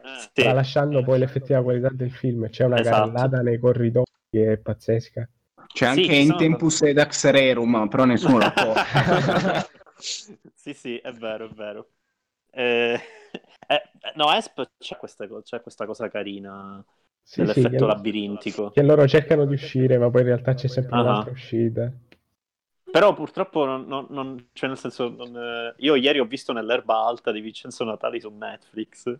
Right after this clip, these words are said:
Speaker 1: E, e anche lì c'è un effetto labirintico. Ci sono questi che entrano nell'er-, nei campi là, l'erba alta, eh, avete capito? E non riescono più a uscirne, perché è come se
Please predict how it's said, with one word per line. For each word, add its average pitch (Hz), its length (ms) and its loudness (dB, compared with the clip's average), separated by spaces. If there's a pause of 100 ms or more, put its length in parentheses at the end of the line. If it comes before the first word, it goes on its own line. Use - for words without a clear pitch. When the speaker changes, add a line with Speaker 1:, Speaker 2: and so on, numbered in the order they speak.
(600)
Speaker 1:
E, 123 600 4
e 135 60 -4
anche 147 280 -2
lì 143 220 -4
c'è - 180 -4
un 107 220 -10
effetto 120 340 -10
labirintico. 110 720 -6
Ci - 60 -20
sono 127 180 -6
questi 147 240 -4
che 127 80 -2
entrano 110 420 -4
nell'er-, 113 440 0
nei 110 140 -10 (200)
campi 110 380 -4
là, 104 240 -8 (320)
l'erba 104 560 -4
alta, 104 380 -8
eh, 107 220 -14
avete 107 220 -8
capito? 127 380 -6 (260)
E - 120 -2
non 139 120 4
riescono 139 420 2
più - 180 0
a - 20 8
uscirne, 104 580 -2
perché 110 320 -2
è 107 140 -4
come 123 160 0
se 107 400 0